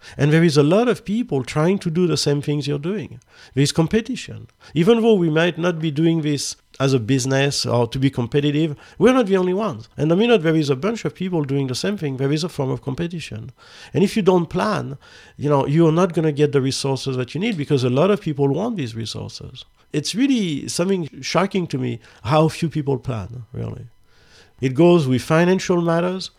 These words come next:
People just buy things. I mean, we've had quite a few students come to us after one year of buying equipment when we finally tally up the bill and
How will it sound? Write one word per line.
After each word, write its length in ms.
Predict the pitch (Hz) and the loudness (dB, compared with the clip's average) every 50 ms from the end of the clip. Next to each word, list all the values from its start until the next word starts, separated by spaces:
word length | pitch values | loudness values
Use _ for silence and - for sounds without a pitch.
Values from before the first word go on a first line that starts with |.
| _ | _
People 260 | - 151 147 170 170 160 | -2 0 2 2 2 2
just 380 | 123 143 131 107 101 101 95 | 2 0 0 0 -2 -2 0
buy 200 | 127 123 131 147 | 2 4 4 2
things. 440 | 143 - - 147 151 180 185 175 - _ - - - | 0 -2 -4 -6 -6 -6 -10 -12 -16 _ -10 -4 4
I 60 | - | 6
mean, 240 | 190 185 165 156 156 | 6 6 6 4 4
we've 180 | 190 190 147 151 | 4 4 2 2
had 240 | 131 - 170 - - | 0 0 -2 0 0
quite 140 | 196 208 208 | 0 0 0
a 40 | - | 0
few 160 | - - 139 | -2 -6 -6
students 400 | - - 185 175 170 151 139 - | -4 -4 -2 0 0 0 0 -2
come 220 | - - 160 165 | -2 -2 -2 -2
to 160 | - - 151 135 | 0 0 0 0
us 200 | 131 120 - - - | 0 -4 -8 -8 -8
after 260 | 123 - - - 131 | -8 -6 -4 -2 -2
one 220 | 120 139 160 170 | 2 2 2 2
year 160 | 170 165 160 147 | 4 4 4 2
of 180 | 123 110 113 | 2 0 -2
buying 260 | 127 139 147 143 135 | -2 0 0 0 0
equipment 580 | 127 120 - 156 170 175 165 131 127 131 135 - _ - - - - - - - _ _ - _ - | -2 -2 -4 -6 -6 -4 -4 -6 -6 -6 -8 -12 _ -20 -20 -20 -20 -20 -20 -20 _ _ -20 _ -2
when 220 | 120 131 143 135 131 | 2 4 6 6 4
we 80 | 131 | 2
finally 480 | - - 175 190 208 202 180 160 143 131 | 2 2 2 4 4 4 4 2 0 -2
tally 360 | - - 196 196 202 202 196 | 0 2 4 6 8 8 8
up 140 | 190 165 147 | 6 6 4
the 100 | 156 147 | -2 -2
bill 360 | 143 156 - - - 110 - _ _ _ _ _ - - _ | -2 -2 -4 -4 -8 -12 -16 _ _ _ _ _ -20 -20 _
and 420 | - 120 139 139 135 135 123 - | 0 2 4 4 4 2 -2 -6